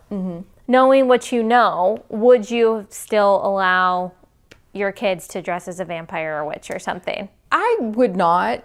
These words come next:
Speaker 1: I, you know, I just don't see any point in, uh, sort of glorifying
Speaker 2: Evil or
Speaker 1: uh,
Speaker 2: scary,
Speaker 1: evil or
Speaker 2: even if it's
Speaker 1: scary.
Speaker 2: make-believe.
Speaker 1: You know, w-, yeah, why do that? I mean, there's just no point. It's fun to dress up. Kids don't know the difference.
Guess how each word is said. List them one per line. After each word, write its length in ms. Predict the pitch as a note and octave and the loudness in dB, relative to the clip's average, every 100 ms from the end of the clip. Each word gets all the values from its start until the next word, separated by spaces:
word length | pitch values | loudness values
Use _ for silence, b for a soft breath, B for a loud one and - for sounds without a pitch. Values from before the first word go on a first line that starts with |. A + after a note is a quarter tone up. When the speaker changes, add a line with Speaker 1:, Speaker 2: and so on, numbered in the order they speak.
| - | -8
Speaker 1:
I, 120 | - - - | -8 -10 -10
you 160 | C4 C#4+ | -2 0
know, 400 | A#3+ A#3+ A#3+ A#3+ | 0 0 0 -2
I 120 | B3+ B3 | -2 -2
just 240 | D4+ - | -4 0
don't 200 | C4 F#3+ | -2 -2
see 280 | - A3+ G#3+ | -4 -4 -2
any 360 | G3+ F3+ F3 - _ | -4 -6 -8 -14 _
point 560 | - A3 A3+ A3 A3 - | -8 -4 -2 -2 -4 -4
in, 460 | G3 G3 G3 F#3+ - | -2 -2 -2 -6 -4
uh, 300 | E3+ E3 E3 | -2 0 -2
sort 240 | E3 F#3+ | -4 -6
of 100 | E3 | -4
glorifying 960 | E3 F#3+ G3 F#3+ F#3+ G3 F#3 F#3 F3 F3 - _ _ B B B B - | -2 2 4 4 2 0 0 -2 -4 -8 -14 _ _ B B B B -8
Speaker 2:
Evil 260 | A#3+ G#3 | -4 -2
or 160 | G#3 F#3+ | 0 0
Speaker 1:
uh, 40 | |
Speaker 2:
scary, 180 | - A3+ | 0 0
Speaker 1:
evil 280 | C4 B3+ A#3 A3+ A3+ | 2 4 6 6 6
or 100 | A3+ | 4
Speaker 2:
even 120 | A3+ | 2
if 60 | A3+ | 2
it's 60 | G3 | 4
Speaker 1:
scary. 340 | G#3 G3+ G3 | 4 4 4
Speaker 2:
make-believe. 500 | G3 G3 G3 F3 C#4+ | 4 2 0 0 2
Speaker 1:
You 40 | D4+ | 4
know, 300 | B3+ B3 B3 | 6 4 4
w-, 180 | C4 A#3+ | 0 2
yeah, 360 | E4 D4 C#4+ | 4 6 6
why 640 | C#4+ A#3 G#3+ A3 C4 C4+ C4+ | 2 0 -6 -2 0 0 0
do 220 | G3+ G3+ | -2 -2
that? 340 | - - - - | 0 -2 -2 -8
I 60 | |
mean, 160 | G#3 G3+ | -6 -4
there's 220 | G#3 G3 | -4 -6
just 200 | G#3 G3+ | -10 -6
no 120 | F3 | -8
point. 320 | E3 E3 - - | -6 -8 -6 -6
It's 180 | G#3 | -6
fun 300 | - G3+ A3 | -2 0 2
to 60 | A3 | 0
dress 340 | G#3 G3+ G3 | 2 2 2
up. 320 | G3 F#3 A#3 - | 2 4 2 0
Kids 320 | G#3+ A3 - | -2 -2 0
don't 240 | G#3+ F3+ | -2 0
know 220 | F#3 F3 | 0 0
the 120 | F3+ F#3+ | 0 -2
difference. 680 | F3+ F3 A#3+ D4+ D4+ - | -2 -2 -2 -4 -6 -10